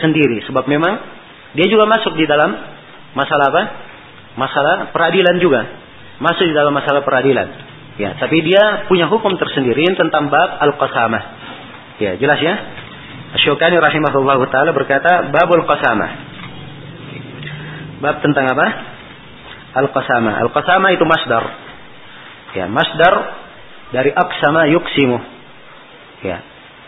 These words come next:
Kalau af'ala yuf'ilu itu dua masdarnya. Ada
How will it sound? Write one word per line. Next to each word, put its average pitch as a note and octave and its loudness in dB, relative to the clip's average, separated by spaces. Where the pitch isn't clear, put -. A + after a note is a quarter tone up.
Kalau B2 2
af'ala C#3+ 2
yuf'ilu D#3 4
itu F3+ 0
dua E3+ 6
masdarnya. B2+ 0
Ada C#3 0